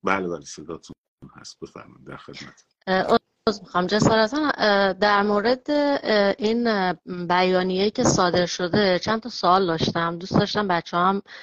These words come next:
Speaker 2: مشارکت داشته باشن اگه نظری دارن. اول اینکه، اه، شما در جلسهٔ اول فقط حضور داشتین با، اه، اساتید، اه، پادشاهی خاکی، که درسته؟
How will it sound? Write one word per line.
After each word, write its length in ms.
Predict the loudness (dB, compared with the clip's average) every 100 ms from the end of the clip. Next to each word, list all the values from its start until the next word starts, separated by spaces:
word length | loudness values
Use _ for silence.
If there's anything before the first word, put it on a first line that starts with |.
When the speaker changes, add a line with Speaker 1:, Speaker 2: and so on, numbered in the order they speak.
| -14 -6
Speaker 2:
مشارکت 580 | -6 -4 -4 -2 -4
داشته 300 | -4 -8 -6
باشن 320 | -6 -4 -4 -2
اگه 140 | -2
نظری 460 | -2 2 2 2 -2
دارن. 260 | -4 -8 -14 _ _ -16 -14 -10 0
اول 260 | 2 4 4
اینکه، 580 | 2 2 4 4 4 2
اه، 260 | 2 4 2
شما 320 | 0 0 2
در 240 | 4 4
جلسهٔ 460 | 4 4 4 2 0 2
اول 400 | 0 2 2 0
فقط 360 | 0 -2 -2
حضور 300 | -6 -2 -2
داشتین 580 | 0 -2 -4 -4 -6 -2
با، 460 | 4 6 6 2 0
اه، 500 | 0 2 2 0 -2 -8 -18 _ _ _ _ _ _ _ -2
اساتید، 640 | 0 2 2 0 -4 0 2 0 -4 -14 -18 -20 -14 -2
اه، 280 | 2 2
پادشاهی 600 | 0 2 2 2 2 0
خاکی، 320 | -2 -6 -8 -4
که 80 |
درسته؟ 760 | 2 4 6 4 2 0 -2 -6